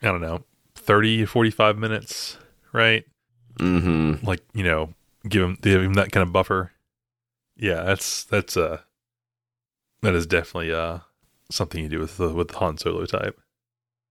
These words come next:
Speaker 2: The next character it has given us is the Mandalorian himself, Din Djarin.
Speaker 1: Uh.
Speaker 2: I took quite a bold stab at how to spell his name when I programmed the wacky computer.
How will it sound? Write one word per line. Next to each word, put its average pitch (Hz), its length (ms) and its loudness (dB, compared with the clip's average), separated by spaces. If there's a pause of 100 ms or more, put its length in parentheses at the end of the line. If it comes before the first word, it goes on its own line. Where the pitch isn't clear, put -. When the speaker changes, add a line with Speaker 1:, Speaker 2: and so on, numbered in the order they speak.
(640)
Speaker 2:
The 90 160 0
next 95 500 0
character 104 500 0
it - 20 2
has 92 140 0
given 98 340 2
us 95 320 2 (100)
is 95 220 2
the 90 120 -4
Mandalorian 98 1000 4
himself, 101 720 2
Din 95 320 2
Djarin. 87 680 2 (500)
Speaker 1:
Uh. 92 260 8
Speaker 2:
I - 20 6
took - 140 2
quite 104 300 4
a 87 60 2
bold 92 440 4
stab 92 420 4
at - 80 -2
how 92 120 2
to 87 80 0
spell 82 300 2
his 107 220 2
name 85 200 2
when 76 80 0
I 80 80 2
programmed 82 520 0
the - 60 2
wacky - 480 6
computer. 85 300 2